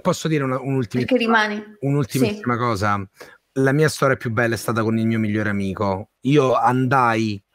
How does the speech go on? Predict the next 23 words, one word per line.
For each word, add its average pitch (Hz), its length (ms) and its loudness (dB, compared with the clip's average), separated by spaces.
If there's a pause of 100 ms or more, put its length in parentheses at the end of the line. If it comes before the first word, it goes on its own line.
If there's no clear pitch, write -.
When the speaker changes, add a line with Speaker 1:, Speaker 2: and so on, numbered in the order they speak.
Speaker 1:
senza 131 420 0
nessun 151 520 0
tipo 120 220 -2
di 113 60 0
aspettativa, 117 720 0
mi 123 220 -2
dichiarai 110 720 0
dopo, 113 540 -2
tipo, 110 220 -6
un 113 140 0
anno 120 360 0
di 107 140 -2
amicizia 110 600 -2
nella 107 180 -2
quale 110 240 0
io 117 80 4
mi 110 80 0
struggevo 110 760 0
e 240 100 0
alla 214 100 4
fine 131 160 0
ha 110 40 -4
funzionato, 95 720 -4